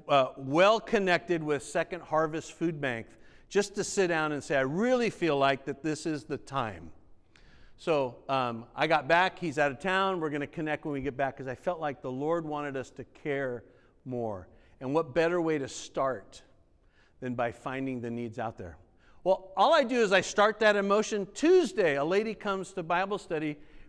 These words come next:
bringing a two-year-old Mac desktop computer. It's two years old.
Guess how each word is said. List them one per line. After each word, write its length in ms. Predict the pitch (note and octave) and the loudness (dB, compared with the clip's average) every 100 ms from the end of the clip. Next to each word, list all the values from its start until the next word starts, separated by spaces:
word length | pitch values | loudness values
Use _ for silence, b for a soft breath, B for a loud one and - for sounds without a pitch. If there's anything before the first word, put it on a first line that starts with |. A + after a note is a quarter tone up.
| - | -6
bringing 580 | F3+ G#3+ G#3+ F3 D#3+ F3 | 0 2 2 0 -2 -4
a 120 | D3+ | -4
two-year-old 840 | C#3 - A3+ A#3+ A3 F#3+ F3 E3+ D#3 | -4 -4 -2 0 2 4 4 4 0
Mac 540 | C#3+ D3+ E3 F3+ - - _ | -2 0 0 -2 -8 -20 _
desktop 580 | E3+ E3 - - D3 - | -2 -2 -4 -4 -4 -4
computer. 520 | C#3+ C3+ C#3+ A#2+ F#2 - | -10 -6 -6 -6 -10 -18
It's 100 | _ | _
two 120 | - | -8
years 200 | C#4+ C#4 | -6 -6
old. 240 | B3+ G3 | -8 -10